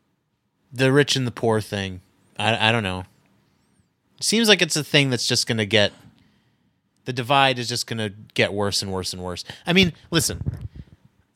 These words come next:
I think this is what the point that I was trying to get at earlier. I find the whole, and I know you're gonna take issue with this.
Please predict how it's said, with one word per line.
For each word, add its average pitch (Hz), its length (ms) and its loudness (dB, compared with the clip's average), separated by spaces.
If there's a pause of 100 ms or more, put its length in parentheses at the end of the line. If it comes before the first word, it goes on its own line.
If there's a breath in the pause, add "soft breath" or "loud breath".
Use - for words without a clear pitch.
(320)
I 135 120 -2
think 165 140 2
this 143 160 0
is 113 100 -4
what 110 180 0
the 110 80 -4
point 107 220 -2
that 101 40 -2
I - 20 0
was 95 80 -2
trying 104 180 -2
to 95 40 -4
get 92 140 0
at 90 100 0
earlier. 87 440 -6
I 175 300 2
find 160 680 -2
the 139 140 -2
whole, 127 720 -2 (1700)
and 151 100 2
I 165 80 4
know 175 220 4
you're 156 160 2
gonna 139 140 -4
take 117 220 -2
issue 95 220 -6
with 90 140 -12
this. - 240 -18